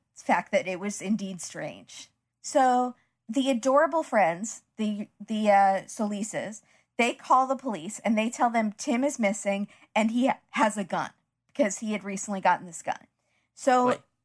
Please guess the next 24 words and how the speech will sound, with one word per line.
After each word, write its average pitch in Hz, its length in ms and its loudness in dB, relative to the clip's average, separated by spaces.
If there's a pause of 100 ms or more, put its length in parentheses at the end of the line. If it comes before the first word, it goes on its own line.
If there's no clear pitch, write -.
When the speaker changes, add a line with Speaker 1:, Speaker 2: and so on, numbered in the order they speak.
(220)
Speaker 1:
Keith 392 320 -6
says 254 460 2
they 233 160 0
weren't 233 380 0
worried 220 380 0
that - 160 -4
Tim 226 280 -2
had 220 300 -2
gone 196 360 2
postal 220 680 -2
on 185 260 0
anyone, 208 680 -2 (340)
which 311 200 2
Speaker 2:
Hmm. 339 80 2
Speaker 1:
reminds 247 420 4
us 220 200 2
that 202 240 -2
this 247 200 -2
is 214 160 -8
two 220 200 -6
thousand 190 440 2
nine. 170 380 -2 (360)
Speaker 2:
Mm-hmm. 135 380 -4 (300)
Speaker 1:
But 226 280 2